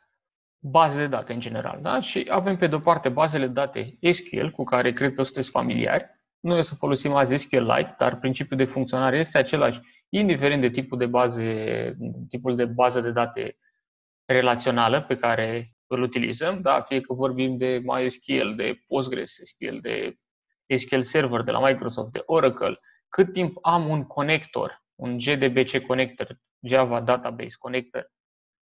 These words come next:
funcțional, și îmi descarc jarul potrivit, pentru că el nu este, da? Conectorii ăștia nu sunt, uh, prezenți implicit în, uh, în bibliotecile standard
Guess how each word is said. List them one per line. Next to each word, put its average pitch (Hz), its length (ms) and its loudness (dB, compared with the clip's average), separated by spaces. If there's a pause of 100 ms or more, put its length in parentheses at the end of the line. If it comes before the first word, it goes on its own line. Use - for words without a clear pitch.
(400)
funcțional, 143 840 -6 (440)
și - 180 -10
îmi 139 100 -4
descarc - 600 0 (100)
jarul 139 360 2
potrivit, 123 520 -2
pentru 120 240 -4
că 123 100 -10
el 131 120 -2
nu 160 80 -2
este, 117 540 -6 (120)
da? 127 340 -12 (100)
Conectorii 127 420 -4
ăștia 165 180 -4
nu 160 100 -4
sunt, 120 380 -8
uh, 117 340 -6 (540)
prezenți 131 500 0
implicit 120 600 -6
în, 113 160 -4
uh, 110 340 -4
în 123 220 -10
bibliotecile 120 640 -6
standard 120 540 -4